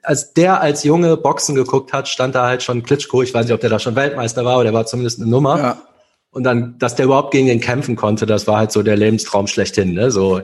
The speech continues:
Speaker 2: Mhm.
Speaker 1: wirklich das größte Idol. Und er hat halt gewonnen. Und der ist dann halt, äh,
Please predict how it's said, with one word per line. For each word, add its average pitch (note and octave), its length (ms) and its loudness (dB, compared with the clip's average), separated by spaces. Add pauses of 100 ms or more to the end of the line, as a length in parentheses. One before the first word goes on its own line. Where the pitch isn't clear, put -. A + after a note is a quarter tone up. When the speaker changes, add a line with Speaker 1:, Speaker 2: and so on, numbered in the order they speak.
Speaker 2:
Mhm. B2+ 160 -2
Speaker 1:
wirklich B2+ 240 0
das E2 160 -10
größte G#2 260 -4
Idol. G#2 480 0 (920)
Und D3+ 160 0
er D#3 140 0
hat D#3+ 120 -2
halt D#3 180 -2
gewonnen. G#2+ 540 0 (1160)
Und D#3 240 0
der D#3 220 2
ist F3 240 -2
dann D#3 240 2
halt, D3 380 2
äh, C#3 420 0